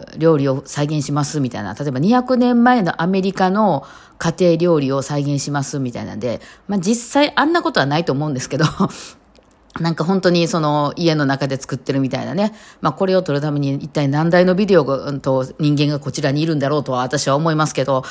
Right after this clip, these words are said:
まあ、その一人でね、奥さんみたいな人が昔の服着て、こう山小屋みたいなとこで、「今日はパン作ります」みたいな感じでパン作ったりとか。まあ、別に料理じゃなくてもね、山小屋を作りますとかも好きなんですけどね。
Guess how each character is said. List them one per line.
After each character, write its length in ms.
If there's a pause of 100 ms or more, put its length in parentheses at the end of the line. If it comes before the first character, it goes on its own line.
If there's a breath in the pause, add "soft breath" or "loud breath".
(140 loud breath)
ま 140
あ、 100
そ 100
の 60
一 200
人 100
で 80
ね、 320
奥 180
さ 140
ん 20
み 80
た 80
い 40
な 20
人 160
が 260
昔 280
の 100
服 200
着 80
て、 280 (320 loud breath)
こ 180
う 80
山 240
小 80
屋 80
み 80
た 100
い 40
な 40
と 120
こ 80
で、 280
「今 120
日 20
は 140
パ 200
ン 80
作 200
り 80
ま 120
す」 140
み 80
た 60
い 20
な 80
感 140
じ 60
で 60
パ 200
ン 80
作 160
っ 40
た 160
り 80
と 120
か。 180 (360 loud breath)
ま 120
あ、 40
別 180
に 100
料 180
理 40
じ 60
ゃ 40
な 120
く 60
て 100
も 100
ね、 140
山 300
小 120
屋 100
を 100
作 180
り 40
ま 120
す 40
と 60
か 60
も 80
好 60
き 120
な 100
ん 60
で 60
す 80
け 60
ど 60
ね。 140